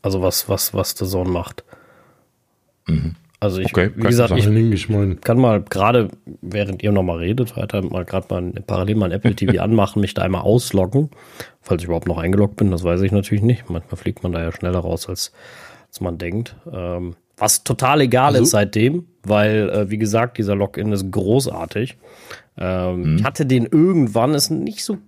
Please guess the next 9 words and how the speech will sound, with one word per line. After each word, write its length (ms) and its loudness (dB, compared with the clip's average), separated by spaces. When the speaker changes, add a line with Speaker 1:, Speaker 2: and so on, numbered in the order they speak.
Speaker 1:
ganz 400 0
simpel 280 -2
meinem 200 0
Dad 200 0
zu 120 -2
vermitteln, 640 0
äh, 200 2
interessanterweise. 840 -2
Also 180 2